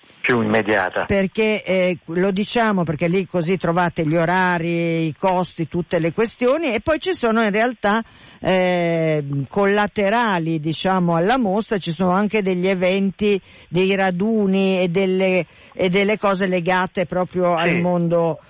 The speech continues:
Speaker 2: ehm, al mondo degli animali, insomma, dei cani in
Speaker 1: E infatti,
Speaker 2: particolare.
Speaker 1: dei cani, sì, sì, infatti, mh, collabora con noi anche l'enci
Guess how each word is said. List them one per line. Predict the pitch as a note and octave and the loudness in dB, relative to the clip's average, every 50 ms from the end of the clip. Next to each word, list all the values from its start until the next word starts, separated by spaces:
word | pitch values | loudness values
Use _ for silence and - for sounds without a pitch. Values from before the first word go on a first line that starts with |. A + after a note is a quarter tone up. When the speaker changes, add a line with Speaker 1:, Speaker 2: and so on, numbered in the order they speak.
| - - - - | -20 -20 -12 -4
Speaker 2:
ehm, | D3+ D#3+ E3 E3 D#3+ D#3 D#3 D#3 D3+ D3+ D3 C#3 C#3+ C#3 C#3 C#3 C3+ C3 C3+ C3+ | -2 0 2 2 2 2 2 2 0 0 0 -2 -2 -2 -2 -2 -2 -2 -2 -2
al | C#3 D3+ D#3 | 0 0 2
mondo | E3 F#3 F#3 F#3 F3+ F3 F3+ E3+ E3 E3 D#3+ D#3+ D3+ D3+ D3 C#3+ C#3+ C#3+ C3+ | 2 2 2 2 2 2 2 2 2 0 0 0 0 -2 -2 -2 -2 -4 -6
degli | A#2 A2+ G#2+ A2 A#2+ B2 C3+ C3+ D3+ D#3+ D3 D#3+ | -8 -12 -12 -10 -10 -8 -4 -2 0 0 2 2
animali, | D#3 D3 D3+ F#3+ A#3 G#3+ E3+ D#3 D#3 D#3 | 0 2 2 2 2 0 0 -2 -2 -4
insomma, | D3 C#3+ - F3+ D#3+ | -4 -4 -2 -2 -2
dei | D3+ D#3+ E3 - | 0 0 -2 0
cani | - G#3+ A3+ F#3+ E3 D#3 D3+ | 0 0 0 0 0 0 0
in | D3 C#3 | 0 0
Speaker 1:
E | E3+ | 0
infatti, | D#3 D#3+ - - D3 | 0 -2 -2 0 0
Speaker 2:
particolare. | C#3+ C3 B2+ C#3 C3 C3 B2 D#3 | 0 2 0 0 -2 -2 0 0
Speaker 1:
dei | E3 D#3+ C3 B2+ | 0 -2 0 0
cani, | C3 A#2 A2+ A#2 B2 C#3+ C3+ - | 0 0 0 -2 -2 -4 -4 -2
sì, | B2+ G#2 F#2+ A#2+ | -4 -4 -2 -2
sì, | C#3 D3 | -2 -2
infatti, | D#3 D3+ - F#3 E3+ - - D3 C#3+ - - | -2 0 0 -2 -2 0 -2 -2 -2 -2 -4
mh, | - C#3+ C#3 C#3 C#3 C3+ C3 | -4 -4 -2 -2 -2 -2 0
collabora | - D#3 D3+ D#3 E3+ E3+ E3 D3+ - - C3+ B2 B2+ B2 - | 0 0 2 2 2 0 0 -2 -4 -6 -4 -2 -2 -4 -4
con | - C#3+ C#3 C#3+ | -4 -8 -8 -4
noi | D3 D#3+ D#3 C#3+ C3 | -2 -2 -2 0 0
anche | C#3+ D3 C#3 - - C3+ | 0 -2 -2 -4 -4 -4
l'enci | C3+ C#3 D3+ C#3+ B2 A2+ A2 - - - C3+ C#3+ E3 | -2 0 0 -2 -2 -6 -6 -4 -4 -2 -2 -4 -6